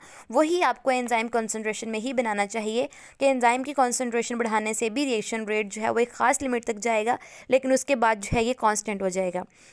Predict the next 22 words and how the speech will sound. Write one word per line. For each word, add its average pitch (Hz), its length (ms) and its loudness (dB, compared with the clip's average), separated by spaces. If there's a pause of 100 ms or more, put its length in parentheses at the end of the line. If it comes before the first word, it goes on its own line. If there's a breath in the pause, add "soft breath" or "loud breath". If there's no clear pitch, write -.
(220 loud breath)
तो 277 260 6 (380 loud breath)
अब 277 180 2
ये 311 140 2
देखिए 302 300 0
उन्होंने 294 280 2
ये 262 100 -2
डिफरेंट 269 380 -2
ग्राफ्स 240 320 2
हैं 262 80 4
और 254 60 2
ये 254 80 -2
किस 262 220 0
तरह 262 180 4
से 247 120 -2
किसी 240 260 -4
भी 254 120 -2
एंजाइम 226 380 2
रिएक्शन 226 400 0
को 226 180 0
जो 208 100 -4
है 220 160 2
वो 247 260 4